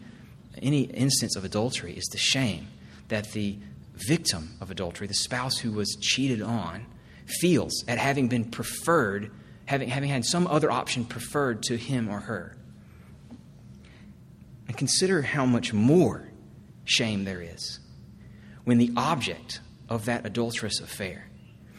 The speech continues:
is not some Elliot Spitzer-style high-priced call girl, but some broken-down,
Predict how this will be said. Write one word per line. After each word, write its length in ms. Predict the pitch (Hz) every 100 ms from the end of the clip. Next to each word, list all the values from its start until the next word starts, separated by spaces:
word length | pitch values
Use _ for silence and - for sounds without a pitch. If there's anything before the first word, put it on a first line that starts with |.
| - -
is 160 | 113
not 320 | 120 135 -
some 260 | - 127 117 113
Elliot 320 | 123 127 -
Spitzer-style 840 | - - - 120 110 - 101 98
high-priced 680 | 95 113 113 - 110 101 -
call 260 | - 117 110
girl, 280 | 92 82 - - - - - - - - - - - -
but 100 | 127
some 320 | 104 - 123 113
broken-down, 800 | 117 123 131 117 110 95 92